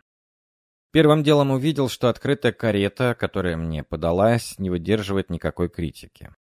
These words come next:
На вид как будто вот-вот развалится. Я продемонстрировал своё недовольство управляющему, но сел в карету. «Едут! Барыни едут!»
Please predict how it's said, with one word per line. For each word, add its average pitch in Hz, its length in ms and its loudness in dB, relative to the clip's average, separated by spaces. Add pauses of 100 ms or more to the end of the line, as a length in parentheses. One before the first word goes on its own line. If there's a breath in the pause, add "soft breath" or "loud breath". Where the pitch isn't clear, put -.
(120)
На 113 160 4
вид 143 140 4
как 120 220 0
будто 135 260 -2
вот-вот 117 400 -2
развалится. 113 800 -4 (440)
Я 160 280 6
продемонстрировал 151 840 2
своё 123 280 -2
недовольство 104 760 -2
управляющему, 104 920 0
но 117 460 0 (100)
сел 80 480 -4
в - 100 -14
карету. - 460 -10 (1200)
«Едут! 202 880 6 (320)
Барыни 196 440 8
едут!» 143 640 4